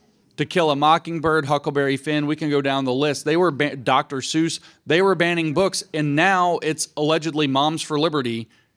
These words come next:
and conservative moms that are banning books because they were lured into this trap of going and standing up and saying, "We want these books taken out of the library." "Oh, you want books banned. Gotcha."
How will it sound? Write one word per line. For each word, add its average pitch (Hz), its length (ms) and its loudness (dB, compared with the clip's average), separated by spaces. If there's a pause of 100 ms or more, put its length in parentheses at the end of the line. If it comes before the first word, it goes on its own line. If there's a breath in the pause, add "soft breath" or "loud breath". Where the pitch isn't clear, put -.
and 139 180 -4
conservative 156 560 0
moms 135 600 0 (180 soft breath)
that 131 100 0
are 147 80 2
banning 147 420 0
books 139 380 -2 (200 soft breath)
because 131 360 -2
they 135 80 -2
were 135 140 -2
lured 156 320 2
into 139 180 -2
this 127 240 -2
trap 131 380 -2
of 113 100 -10
going 127 300 -2
and 120 100 -6
standing 123 400 -4
up 113 200 -4
and 120 200 -10
saying, 123 240 -4
"We 120 120 -2
want 120 220 -4
these 117 180 -8
books 120 260 -6
taken 117 320 -6
out 110 140 -4
of 107 40 -8
the 107 60 -6
library." 107 460 -4
"Oh, 123 100 -2
you 110 160 -4
want 117 180 -8
books 185 220 -4
banned. 101 380 -8
Gotcha." 117 420 -4